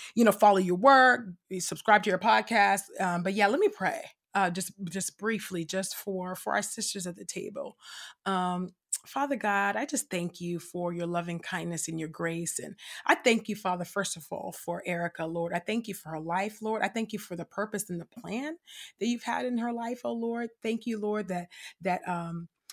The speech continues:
that you, oh God, are getting the glory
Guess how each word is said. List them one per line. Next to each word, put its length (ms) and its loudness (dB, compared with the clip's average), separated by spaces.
that 200 0
you, 360 -4
oh 120 -2
God, 220 -6
are 120 -4
getting 320 -8
the 80 -6
glory 580 -8